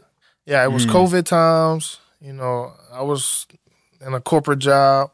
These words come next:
Speaker 2: Mm-hmm.
Speaker 1: and, um, a couple of the, the other guys was, we was all in corporate jobs,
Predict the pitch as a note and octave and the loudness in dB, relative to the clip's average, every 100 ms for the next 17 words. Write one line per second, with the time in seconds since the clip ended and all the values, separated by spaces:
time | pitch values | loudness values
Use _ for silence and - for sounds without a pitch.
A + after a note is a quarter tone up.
0 | _ A2+ A2 G#2+ - _ _ _ D3 B2+ | _ -8 -6 -6 -10 _ _ _ -8 -2
1 | B2 B2 A#2+ A#2+ B2 _ _ _ - C#3 | 0 0 0 -4 -10 _ _ _ -10 -6
2 | C3+ C3 C3 B2+ B2+ B2+ C3+ C3+ C#3 C#3 | -2 -2 -4 -10 -16 -18 -12 -6 -4 2
3 | C3 C3+ C3 B2+ C3+ C3 B2+ C3 B2+ - | 4 4 0 -8 -14 -6 -2 -2 -2 -4
4 | C#3+ C#3 B2+ B2+ B2 B2+ B2+ B2+ | -6 -4 -4 -2 0 0 -2 -6